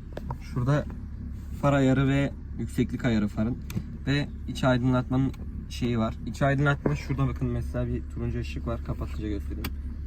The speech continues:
Bakın kapalı, açık şeklinde. Bu orijinal mi bilemiyorum. Bakalım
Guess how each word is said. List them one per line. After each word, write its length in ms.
Bakın 140
kapalı, 440
açık 260
şeklinde. 480
Bu 140
orijinal 400
mi 180
bilemiyorum. 500
Bakalım 280